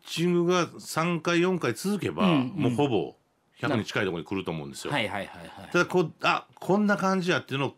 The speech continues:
Speaker 1: 今手応えで感じたところなので、あとこれが継続できるかがプロの世界ですからね。
Speaker 2: つまり、あの、例えば我々阪神ファンが望んでる
Speaker 1: はい。
Speaker 2: 最高の姿で、やっぱダルビッシュ投手であったり、
Speaker 1: はい。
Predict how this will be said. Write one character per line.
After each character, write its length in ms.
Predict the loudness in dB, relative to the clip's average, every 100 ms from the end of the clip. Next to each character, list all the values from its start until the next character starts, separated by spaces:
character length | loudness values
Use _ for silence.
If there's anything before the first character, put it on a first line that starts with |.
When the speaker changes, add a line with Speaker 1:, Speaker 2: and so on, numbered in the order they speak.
| -6
Speaker 1:
今 160 | -2 -2
手 120 | 0
応 60 | 2
え 40 | 0
で 40 |
感 220 | 0 -2
じ 80 | 0
た 80 | -2
と 80 | -4
こ 60 |
ろ 40 | -6
な 60 |
の 80 | -4
で、 200 | -4 -4 _ _ -4
あ 100 | 0
と 100 | 2
こ 60 |
れ 60 | 0
が 60 | 0
継 200 | 2 2
続 180 | 2 2
で 80 | 2
き 60 |
る 60 | 2
か 120 | 0
が 80 | 0
プ 100 | 2
ロ 100 | 0
の 60 |
世 140 | -2 -4
界 440 | -2 -4 -8 -14
で 100 | -18
す 80 | -8
か 60 | -4
ら 60 |
ね。 140 | -4 -6 -14 -16 -8
Speaker 2:
つ 60 | -2
ま 100 | 0
り、 160 | 0
あ 80 | 0
の、 320 | 0 0 0
例 60 | 0 2
え 40 |
ば 100 | 4
我 180 | 6 6
々 160 | 6 4
阪 280 | 4 2 2
神 140 | 2
フ 40 | 2
ァ 80 | 2
ン 20 |
が 100 | 4
望 360 | 4 6 6
ん 40 | 6
で 80 | 6
る 240 | 6 4 0
Speaker 1:
は 140 | -6
い。 80 | -4
Speaker 2:
最 260 | 2 4 4
高 160 | 2
の 80 | 0
姿 360 | 2 2 2 0
で、 60 |
や 100 | -2
っ 40 | 0
ぱ 180 | -2 -2 -20 _ -4
ダ 140 | 2 4
ル 80 |
ビ 100 | 4
ッ 20 | 2
シ 140 | 0
ュ 40 | 0
投 200 | 0 0
手 140 | 0
で 80 | 0
あ 80 | -2
っ 140 | -2
た 100 | -4
り、 160 | -2 0
Speaker 1:
は 80 |
い。 160 | -2